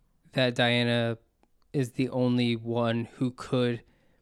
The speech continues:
kill him when he eventually does show up, because I think they know that it's a when, not an if, he's gonna show up. And so they're like, "Okay, but when he does,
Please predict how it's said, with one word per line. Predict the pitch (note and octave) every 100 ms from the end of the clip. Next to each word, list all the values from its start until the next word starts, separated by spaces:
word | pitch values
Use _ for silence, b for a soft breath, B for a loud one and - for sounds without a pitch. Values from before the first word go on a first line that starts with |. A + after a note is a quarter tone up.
| _ _ _ _
kill | - D3 C3+
him | C#3 C3
when | B2+ A#2
he | - C3+ B2 B2
eventually | C3 A#2+ A#2+ B2+ B2 - C3 B2+ B2
does | - A#2+ A#2+ A#2
show | - A#2+
up, | A#2+ -
because | - A#2+
I | A2+
think | C3+ B2+ -
they | B2
know | A#2 A2+ A#2 A#2+
that | A#2 A#2
it's | A#2 -
a | A#2
when, | A2+ A2+ A#2 A#2+ B2 _
not | C3+ A#2+ A#2+
an | A2+ -
if, | B2+ B2+ - - _ _
he's | D3 C3
gonna | C3 C3
show | - B2+ B2+
up. | C3 - b b b b b b
And | C3+
so | B2 C3 B2
they're | A#2+
like, | A#2 A#2 - _ _ -
"Okay, | A#2+ C3
but | A#2+
when | A#2 B2+ C3
he | C3
does, | B2 C3+ D3 B2+ A#2+ A#2+ -